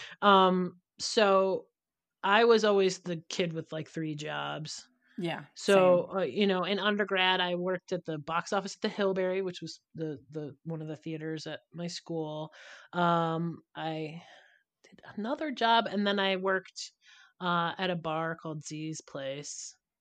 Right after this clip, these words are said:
Speaker 1: Um, and this is one of the jobs I told you about, my launching, uh,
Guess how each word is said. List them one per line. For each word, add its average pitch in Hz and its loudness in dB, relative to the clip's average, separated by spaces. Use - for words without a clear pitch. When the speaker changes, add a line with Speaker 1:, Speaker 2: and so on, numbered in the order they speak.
Speaker 1:
Um, 147 -10
and 185 2
this 190 2
is 175 -4
one 180 0
of 160 -4
the 160 -8
jobs 151 -8
I 139 -10
told 151 -12
you 143 -12
about, 131 -8
my 143 -12
launching, 151 -8
uh, 151 -8